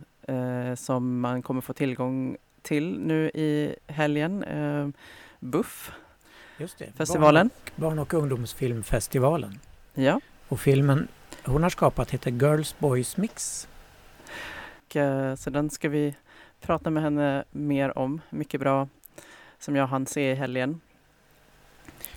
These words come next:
Speaker 2: Ja, jag såg den också. En gullig film. Mycket informativ.
Speaker 1: Ja,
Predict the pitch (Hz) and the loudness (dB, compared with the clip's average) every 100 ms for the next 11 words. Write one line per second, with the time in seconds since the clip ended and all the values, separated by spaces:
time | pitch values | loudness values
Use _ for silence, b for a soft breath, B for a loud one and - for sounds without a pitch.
0 | B 135 170 180 220 180 170 135 - 123 | B 2 2 2 2 4 2 2 0 -4
1 | 131 - - 214 - 165 160 170 139 131 | -4 -6 -14 -6 -4 0 4 6 6 4
2 | 123 101 107 - - - 170 - 143 139 | 0 -2 -4 -4 -4 -2 -2 0 -2 0
3 | 147 120 110 - 98 - - - B B | -2 -2 -4 -6 -8 -12 -20 -20 B B
4 | B B B _ - 147 240 | B B B _ -2 0 0